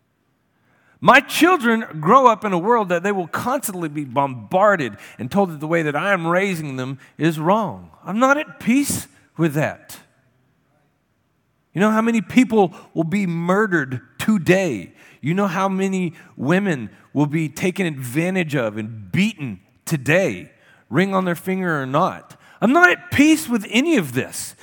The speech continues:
You know how many Christians will be killed this week? And if that doesn't get you, from the moment you died, you're headed to the end and your car's gonna break down eventually. How about that?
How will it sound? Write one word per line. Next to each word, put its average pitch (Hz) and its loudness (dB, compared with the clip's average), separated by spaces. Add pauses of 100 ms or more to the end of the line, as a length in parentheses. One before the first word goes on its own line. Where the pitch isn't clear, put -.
(200)
You 202 4
know 285 8
how 269 6
many 269 2
Christians 202 0
will 165 -2
be 160 -4
killed 226 -2
this 208 -2
week? - -4 (3000)
And 117 -10
if - -16
that 269 6
doesn't 233 2
get 220 2
you, 294 4 (580)
from 214 0
the 175 2
moment 285 4
you 370 8
died, 302 8
you're 294 6
headed 208 0
to 254 4
the 254 0
end 320 0
and 269 0
your 339 2
car's 233 8
gonna 165 2
break 156 0
down 147 2
eventually. 127 -4
How 135 2
about 185 2
that? 95 -4